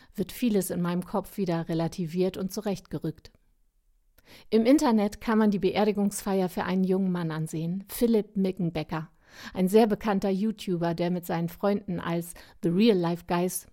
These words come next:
durch abenteuerliche Erfindungen bekannt wurde. Er war in letzter Zeit viel in den Medien, auch weil er sehr offen mit seiner Krebserkrankung und seinem Glauben an Jesus umging. In einem der Interviews wurde nachgefragt:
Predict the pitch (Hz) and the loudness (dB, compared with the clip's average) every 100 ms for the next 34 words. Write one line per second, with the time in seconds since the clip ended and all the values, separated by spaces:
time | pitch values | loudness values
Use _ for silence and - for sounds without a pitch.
0 | - 170 - 185 196 190 202 180 180 - | -12 -10 -2 0 2 0 0 -2 -2 -6
1 | - - 220 214 208 202 202 208 180 165 | -8 -2 0 2 0 -2 -4 -4 -4 -4
2 | 160 160 185 - _ _ _ - - - | -4 -4 -6 -12 _ _ _ -20 -20 -20
3 | - - 202 233 226 226 226 214 226 208 | -12 -2 4 6 6 4 2 -2 0 -2
4 | - - 240 175 170 175 165 160 165 165 | -4 -2 0 2 2 2 0 0 -2 -4
5 | 240 - 208 - - - 185 185 185 220 | -6 -4 -4 -4 -18 -4 0 2 4 4
6 | - 214 220 196 190 175 170 170 - 220 | 2 -2 0 0 0 -2 -2 -2 -4 -6
7 | - - - 208 202 196 202 - - - | -8 -10 -4 -4 -2 -4 -6 -12 -12 0
8 | 220 220 214 202 190 185 185 175 185 170 | 4 4 2 2 2 0 0 -2 -2 -2
9 | 170 175 - 170 165 175 170 _ _ _ | -4 -6 -6 -6 -6 -8 -12 _ _ _
10 | _ _ _ _ _ _ _ _ - 220 | _ _ _ _ _ _ _ _ 0 0
11 | 190 196 208 - 220 233 202 214 208 - | 2 2 2 2 2 2 0 -2 -2 -2
12 | 190 196 190 190 - 214 - 196 196 - | 0 0 2 0 -2 -6 -4 -6 -6 -12